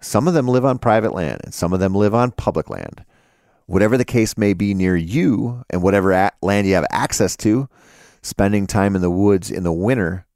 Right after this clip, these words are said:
will make you a better hunter. If that takes a Labrador Retriever with some shed antler training under his belt, so be it. I know personally that I probably shed hunt,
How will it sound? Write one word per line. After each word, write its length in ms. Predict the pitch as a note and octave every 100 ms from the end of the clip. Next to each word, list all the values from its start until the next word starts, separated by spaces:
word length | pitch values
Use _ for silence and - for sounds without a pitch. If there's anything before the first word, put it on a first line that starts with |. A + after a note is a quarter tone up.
| _
will 420 | E2 D#2 E2 G2
make 400 | F#2+ F2 F2+ -
you 180 | F2+ F2
a 60 |
better 320 | F2 D#2 D#2 E2
hunter. 600 | - E2+ E2 - - - _ _ _ _ _ _ -
If 120 | D#2+
that 180 | F2+ -
takes 260 | G2+ F2+
a 60 | F2
Labrador 540 | E2 F2 E2+ F2+ F#2
Retriever 440 | F#2 - G#2 G#2+ G#2
with 120 | F2
some 120 | E2+
shed 240 | - F2+
antler 240 | E2+ F2 F#2
training 320 | - F2+ F2+
under 200 | E2+ E2+
his 120 | E2
belt, 380 | F2+ F2 - _
so 400 | - - - F#2+
be 240 | G2 B2+
it. 240 | D3+ - - _ _ _ _ - - _ -
I 140 | G2+
know 160 | A2 A#2
personally 580 | - D3 D#3 B2 A2 G#2+
that 160 | G2+
I 120 | F#2+
probably 440 | F#2 - G#2 G#2+ G#2+
shed 260 | - G2 F#2+
hunt, 220 | G2